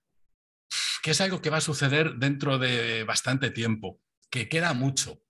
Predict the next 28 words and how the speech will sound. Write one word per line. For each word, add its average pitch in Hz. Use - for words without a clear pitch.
y 160
que 196
probablemente 160
se 131
pueda 139
arreglar 123
de 127
alguna 120
manera, 104
que 120
caemos 156
en 156
la 151
exageración 110
y, 202
sobre 123
todo, 135
no 170
somos 233
conscientes 156
del 131
tiempo. 110
Esta -
misma 104
mañana 117
hemos 151
sido 107
testigos -